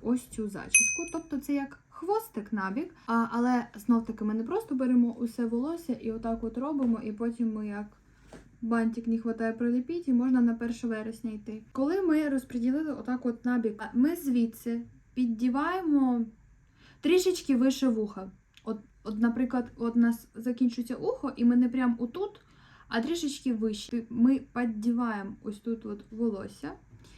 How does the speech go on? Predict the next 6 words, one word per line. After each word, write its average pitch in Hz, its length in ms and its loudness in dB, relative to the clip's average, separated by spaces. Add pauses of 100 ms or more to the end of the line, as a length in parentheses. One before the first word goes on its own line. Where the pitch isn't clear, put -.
(420)
І 277 140 4
ідентично 269 720 2
робимо 262 440 4
з 233 100 -10
цієї 196 400 -4
сторони. 233 680 -4